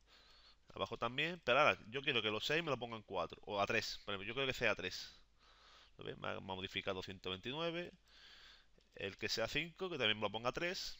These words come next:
Doscientos setenta y uno. Y el que sea cuatro, que me lo ponga a tres. ¿Vale? Y así nos modifica todos los, los colores que salen. Y así con todas las variables que tenemos.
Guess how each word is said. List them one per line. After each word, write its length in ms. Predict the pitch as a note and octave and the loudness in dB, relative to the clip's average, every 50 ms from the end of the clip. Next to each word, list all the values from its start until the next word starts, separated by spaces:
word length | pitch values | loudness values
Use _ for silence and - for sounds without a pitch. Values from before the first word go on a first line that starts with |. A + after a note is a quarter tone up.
| - - - - - - - - - | -14 -20 -20 -20 -20 -20 -20 -20 -14
Doscientos 340 | - F2+ - F#2+ F2 F2+ | -12 -12 -10 -6 -4 -4
setenta 320 | G2 G2 A2+ A#2+ B2 C#3+ C#3+ | -4 -4 -6 -6 -4 -4 -4
y 80 | D#3+ | -2
uno. 320 | E3+ F3 F3 E3+ E3+ E3+ D3+ | -4 -6 -6 -10 -12 -12 -8
Y 120 | - A2+ | -4 -4
el 100 | A#2 A#2 | -2 -2
que 120 | - B2 - | -2 -2 -2
sea 280 | - - D3+ D#3 D3+ | 0 2 2 2 2
cuatro, 600 | - - C#3 D3 C#3+ C#3+ D3+ D3+ D#3+ D#3+ D3+ - - - _ _ _ _ - - - - - | 0 0 0 0 0 0 0 -4 -2 -4 -4 -10 -14 -20 _ _ _ _ -20 -20 -20 -16 -12
que 80 | - | -8
me 80 | G2 G2+ | -4 -4
lo 80 | F#2+ | -4
ponga 240 | G2 G2+ G2+ F2+ - | -4 -4 -6 -6 -10
a 40 | - | -10
tres. 560 | - D2 B1+ - - - - - - - - - - - | -8 -10 -10 -10 -10 -12 -14 -14 -16 -18 -18 -20 -16 -10
¿Vale? 320 | D2 D2+ F#2 A#2 C3 C3 - - - - - - - - - - - - - - | -6 -4 -2 -2 -4 -6 -8 -16 -20 -20 -20 -20 -20 -20 -20 -20 -20 -20 -14 -8
Y 60 | G2+ | -6
así 240 | G2+ - - A2 B2+ | -6 -4 -4 -6 -4
nos 160 | C#3 C3+ B2 | -6 -6 -6
modifica 460 | B2+ B2 A2 - - A2+ A#2 - B2+ | -6 -8 -6 -4 -4 -4 0 0 -2
todos 260 | A2+ G#2 G2+ G#2+ A#2 A#2+ | -2 -2 -2 -2 -2 -2
los, 540 | A#2+ A2+ G#2+ G2 F#2+ E2+ E2 E2+ D#2 F2 F#2 F#2+ - - - - - - - - - - - - - - | -2 -2 -2 -2 -2 -4 -4 -6 -8 -12 -16 -20 -20 -20 -20 -20 -20 -20 -20 -20 -20 -20 -20 -20 -20 -16
los 220 | - A2 G#2+ G#2 - | -14 -12 -12 -12 -12
colores 300 | - G#2 G2 G2 G#2 A2+ | -12 -10 -8 -6 -6 -4
que 100 | A2 A2 | -4 -4
salen. 640 | - - A2 A2 A#2 A#2 A2+ G#2 G2 F#2 F2 E2+ D2+ C#2+ C2+ - - _ - - - - - - - - - - - _ - | -2 -2 -2 -2 -2 -2 -2 -2 -2 -4 -6 -8 -10 -14 -18 -20 -20 _ -20 -20 -18 -18 -16 -16 -16 -18 -18 -20 -18 _ -4
Y 60 | - | -4
así 180 | A2 - - B2 | -4 -4 -4 -4
con 140 | - D3+ C#3+ | -6 -4 -2
todas 220 | - C3 B2 C3 | 0 4 6 6
las 80 | C3 B2 | 6 6
variables 260 | B2+ A#2 A2 B2 C3+ | 4 2 4 4 2
que 80 | C#3 C#3 | 0 2
tenemos. 380 | - G2 G2 G#2 G#2 F#2 E2 | 0 2 2 2 0 -2 -8